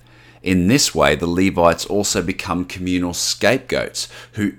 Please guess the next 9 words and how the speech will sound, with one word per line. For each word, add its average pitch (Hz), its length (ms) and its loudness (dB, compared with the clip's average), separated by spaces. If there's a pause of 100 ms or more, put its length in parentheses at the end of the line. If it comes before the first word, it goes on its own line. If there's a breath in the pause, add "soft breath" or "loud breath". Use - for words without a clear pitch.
enter 120 400 0
the 101 120 -4
primitive 104 580 -2
sacred 85 760 0
on 101 240 0
behalf 76 720 -2
of 76 200 -6
the 85 80 -4
community, 82 720 -2